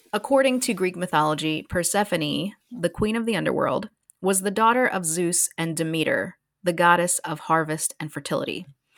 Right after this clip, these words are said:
She was also called Kore, which means maiden, and grew up to be a lovely girl,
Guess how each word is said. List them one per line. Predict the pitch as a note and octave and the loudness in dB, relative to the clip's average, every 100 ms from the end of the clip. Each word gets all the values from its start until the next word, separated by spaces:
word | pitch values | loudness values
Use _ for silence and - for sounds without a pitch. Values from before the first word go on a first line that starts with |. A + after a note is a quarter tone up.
| _ | _
She | - A3+ | -6 -2
was | G3+ | 2
also | A#3 C#4 D#4 | 4 4 2
called | - E3+ D3 - | 2 0 0 -4
Kore, | - - - - - | 0 0 2 -2 -4
which | F3 F3 F3+ | -4 -4 -4
means | E3+ E3+ E3 - - | -4 -4 -4 -6 -6
maiden, | E3 D#3+ D3+ - - - - | -2 0 0 -2 -8 -14 -2
and | F3 F3 | 0 2
grew | G3 G3 | 2 2
up | - | 0
to | F3 | -2
be | F3 | 0
a | E3 | 2
lovely | E3 F#3 | 2 2
girl, | G3+ D#3 D3+ E3+ | 0 2 4 2